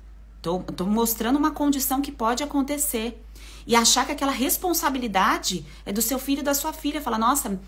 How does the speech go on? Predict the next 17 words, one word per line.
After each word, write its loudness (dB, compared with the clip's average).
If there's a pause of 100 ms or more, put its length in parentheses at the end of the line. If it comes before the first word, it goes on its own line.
(180)
meus -2
pais -2
sofreram -4
assim 0
pra -4
poder -6
fazer -2
isso -2
e -6
pra -6
poder -2 (260)
me -2
criar, -4
essa -2
responsabilidade -2
é 0
minha." 0